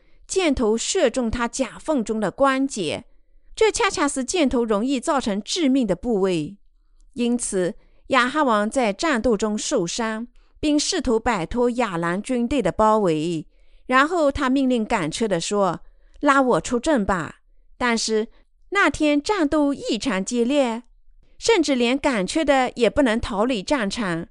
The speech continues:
使亚哈只能继续在战车上战斗。激烈的战斗持续到晚上，亚哈王带着重伤作战，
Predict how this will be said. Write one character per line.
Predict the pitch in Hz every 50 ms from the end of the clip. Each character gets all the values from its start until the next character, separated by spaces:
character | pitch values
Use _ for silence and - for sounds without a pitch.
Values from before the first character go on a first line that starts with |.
| - - - _ _ -
使 | - - - 320 320
亚 | 285 294 247 202
哈 | 190 - - 277 277 262 269 262
只 | - - 247 220
能 | 196 185 190 226
继 | - - 311
续 | 247 - - 214
在 | 196 - 202 175
战 | 165 - 302 254 202
车 | 202 - 226
上 | 214 - 262 247 220 208
战 | - - 302 262 196 180
斗。 | - - 240 220 180 151 208 233 _ _ _ _ _ _ _ - - - _ _ _ _ _ _ _ - -
激 | - 311 320
烈 | 302 370 370 294
的 | 247 220
战 | 226 - 302 262 226
斗 | 220 262 262 240 233 233
持 | - - - - 208 202 196
续 | 214 - - 285
到 | 240 220 214
晚 | 208 214 185 135 151
上， | - - 277 262 226 208 202 240 - - _ _ _ _ -
亚 | 302 294 285
哈 | 285 - 381 370
王 | 349 277 233 220 220 240
带 | 254 - 339 285
着 | 254 208 180
重 | - - 349 262 208
伤 | 190 - - 247 233 220 220
作 | - - 302 214 170
战， | - - 262 240 202 165 165